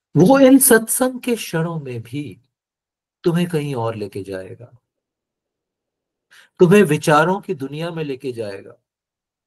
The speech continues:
प्रयास करेगा तुम्हें ये कहने की, "क्या ये सही बोल रहे हैं? क्या ये बात ठीक है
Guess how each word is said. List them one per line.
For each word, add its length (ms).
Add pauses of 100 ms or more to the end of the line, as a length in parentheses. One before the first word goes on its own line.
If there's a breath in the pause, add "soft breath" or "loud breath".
(1120)
प्रयास 460
करेगा 580 (500)
तुम्हें 200
ये 140
कहने 420
की, 240
"क्या 220
ये 140
सही 260
बोल 240
रहे 160
हैं? 220 (560)
क्या 100
ये 140
बात 400
ठीक 320
है 140